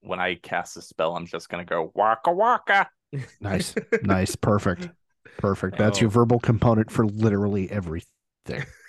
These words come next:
Speaker 1: Thanks.
Speaker 3: Absolutely.
Speaker 2: Literally everything.
Speaker 3: Oh my God.
Speaker 2: Yeah.
Speaker 3: And you'll, you'll get, you'll get, like, some monk-like abilities if you, if you take the, uh, the, the aspect of the piggy, um, 'cause she has the
Speaker 2: Oh, there
Speaker 3: judo
Speaker 2: you go.
Speaker 3: chop.
Speaker 1: Mm.
Speaker 2: Yeah.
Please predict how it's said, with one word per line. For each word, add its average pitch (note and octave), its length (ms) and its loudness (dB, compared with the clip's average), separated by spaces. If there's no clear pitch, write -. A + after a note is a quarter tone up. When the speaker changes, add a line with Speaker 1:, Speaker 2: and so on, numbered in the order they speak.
Speaker 1:
Thanks. G2+ 240 -6
Speaker 3:
Absolutely. B2 680 -6
Speaker 2:
Literally A2+ 520 2
everything. - 720 -4
Speaker 3:
Oh C#3 100 -6
my D#3 120 -4
God. D#3+ 240 -2
Speaker 2:
Yeah. A#2 60 -4
Speaker 3:
And A2+ 100 -8
you'll, A#2+ 220 -4
you'll A#2+ 140 0
get, A#2+ 340 -2
you'll A2+ 200 -6
get, A2+ 260 -4
like, G#2+ 320 -6
some G#2+ 300 -8
monk-like G#2+ 460 -6
abilities G#2 680 -8
if F#2 220 -12
you, F#2 420 -4
if F2+ 220 -10
you F2+ 140 -8
take G2 340 -10
the, F2 400 -10
uh, D#2+ 220 -12
the, F2 360 -14
the F#2 160 -12
aspect F#2 460 -10
of E2+ 160 -10
the E2+ 80 -16
piggy, G#2 400 -10
um, D#2 300 -12
'cause - 160 -12
she - 120 -10
has F2+ 120 -4
the G#2+ 60 2
Speaker 2:
Oh, C#3 140 6
there A2+ 160 4
Speaker 3:
judo C3+ 80 6
Speaker 2:
you C3 80 4
go. G#2 60 2
Speaker 3:
chop. E2+ 220 4
Speaker 1:
Mm. A#2+ 220 0
Speaker 2:
Yeah. C#3 520 8